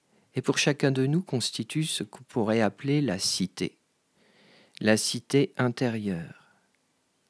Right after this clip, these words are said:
Cette cité dont les Grecs parlent tant, se trouve peut-être finalement en nous-mêmes, intemporelle.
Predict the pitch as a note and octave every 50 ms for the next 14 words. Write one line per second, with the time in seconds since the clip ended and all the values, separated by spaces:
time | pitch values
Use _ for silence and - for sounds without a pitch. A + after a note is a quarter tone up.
0 | _ _ _ _ _ _ _ _ _ _ - - - - - - D#3+ D3 - -
1 | - - E3+ D#3 - - F3 F3 F3 E3+ E3+ E3+ E3 D#3 D#3+ E3+ _ _ - -
2 | - - _ _ _ _ - - C3+ C3+ C3+ B2+ B2+ C3 D#3 E3+ D#3+ - _ -
3 | C3+ D3 C#3+ D3+ C3+ B2+ B2 - - - D#3 F3+ G3+ - _ _ _ _ _ _
4 | _ _ _ _ _ _ _ _ _ _ _ _ _ _ _ _ _ - - -
5 | _ - _ _ _ _ - C3+ - - - - D#3 C3+ - - D#3+ D3+ - D#3+
6 | D#3 - F3 E3+ - - - - D3 D3 C#3+ C3+ C#3 D3 D3+ D#3 D#3+ C#3+ - C3
7 | C3 C3+ C#3 D3 D#3 D#3 D3 C#3 C#3 C3+ C#3 C#3 C#3 - _ _ _ _ _ _
8 | _ _ _ _ _ - _ _ _ _ _ _ _ _ - - B2+ C#3 - -
9 | C3+ C3+ - C#3+ B2 A#2+ A#2 A2 A2+ A#2+ C3+